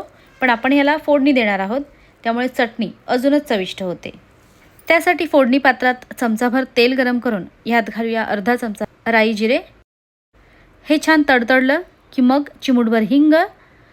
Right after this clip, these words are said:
आणि थोडासा कढीपत्ता घालायचा. मस्त खमंग फोडणी झाली आहे. मिनिटभर ह्या पद्धतीने भांडं हलवून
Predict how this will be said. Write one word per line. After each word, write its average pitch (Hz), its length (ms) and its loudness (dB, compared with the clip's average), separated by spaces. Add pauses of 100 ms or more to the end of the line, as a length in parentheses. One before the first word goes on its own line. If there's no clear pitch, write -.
(720)
आणि 233 240 2
थोडासा 214 420 -2 (540)
कढीपत्ता 233 460 0
घालायचा. 175 380 -6 (1600)
मस्त 226 300 -4 (100)
खमंग 240 380 -2
फोडणी 220 340 0
झाली 208 200 -2
आहे. 302 100 -2 (960)
मिनिटभर 262 540 4 (800)
ह्या 247 100 6
पद्धतीने 277 500 2
भांडं 233 340 -2
हलवून 226 300 2